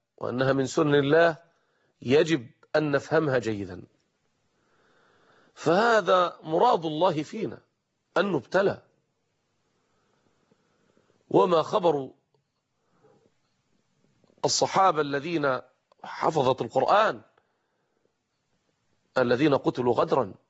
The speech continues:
وقنة النبي صلى الله عليه وسلم، والصحابة في بئر معونة وص-، يوم الرجيع، والصحابة، آه، يعني لو نظرنا إلى السيرة في عهده صلى الله عليه وسلم،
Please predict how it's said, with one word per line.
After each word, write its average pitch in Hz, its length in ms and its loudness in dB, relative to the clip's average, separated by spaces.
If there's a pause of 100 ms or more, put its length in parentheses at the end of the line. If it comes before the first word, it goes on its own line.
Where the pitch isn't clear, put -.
(1500)
وقنة 147 400 0
النبي 139 460 0
صلى 123 180 -2
الله 127 160 2
عليه 123 140 2
وسلم، 147 460 -2 (1900)
والصحابة 160 840 2 (480)
في 113 140 -8
بئر 131 260 0
معونة 135 500 4
وص-، - 120 -10
يوم 107 300 -6
الرجيع، 135 500 2
والصحابة، 123 520 -6 (840)
آه، 160 220 2
يعني 156 480 0
لو 151 280 0
نظرنا 143 360 2
إلى 120 160 -2
السيرة 151 600 0 (180)
في 113 180 -4
عهده 120 280 0
صلى 117 220 -4
الله 123 120 2
عليه 120 120 2
وسلم، 143 440 0